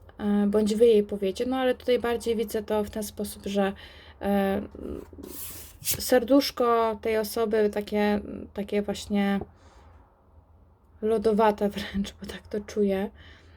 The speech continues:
no zostanie stopione, że ta osoba trochę zacznie patrzeć też, e, uczuciowo, że, mm, na przykład pomyśli sobie, „Kurczę, nawet fajnie, e, jest wyrażać te, te emocje, te uczucia”. Być może ta osoba nigdy nie była nauczona wyrażać uczuć.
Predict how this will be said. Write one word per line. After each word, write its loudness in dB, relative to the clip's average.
no -2
zostanie -2
stopione, 0
że -4
ta -2
osoba -2
trochę -2
zacznie 2
patrzeć -2
też, -4
e, -2
uczuciowo, -2
że, -2
mm, -12
na -2
przykład -6
pomyśli -2
sobie, -4
„Kurczę, -2
nawet -4
fajnie, -6
e, -6
jest -4
wyrażać 2
te, -6
te -6
emocje, -2
te -6
uczucia”. -6
Być -4
może 2
ta 2
osoba 0
nigdy 0
nie 0
była 0
nauczona -2
wyrażać -2
uczuć. -8